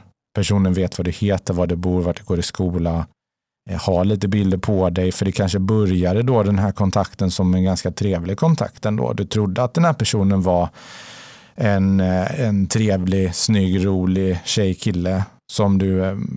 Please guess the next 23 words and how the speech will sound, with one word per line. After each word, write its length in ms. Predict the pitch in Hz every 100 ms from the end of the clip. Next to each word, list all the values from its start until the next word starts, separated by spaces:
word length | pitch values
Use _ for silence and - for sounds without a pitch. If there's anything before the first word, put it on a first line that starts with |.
| - -
snackade 500 | - 104 - - 110
med 180 | 95
från 160 | - 95
början. 480 | 101 92 95 117 123 _ _ _ _ _ _ _ - -
Och 100 | 101
så 80 | 113
visade 360 | 123 107 110
det 60 | 107
sig 140 | 110
att 100 | 104
det 80 | 110
inte 220 | 101 98
alls 240 | 104 135 175
var 260 | 147 107
den 100 | 104
här 80 | 95
trevliga 380 | - 95 90 95
personen, 500 | 98 98 98 110 107 _ _ _ - -
men 200 | - 120
som 180 | 113 107
har 300 | 104 104 113
väldigt 580 | 104 110 90 90 90 104
mycket, 260 | 98 -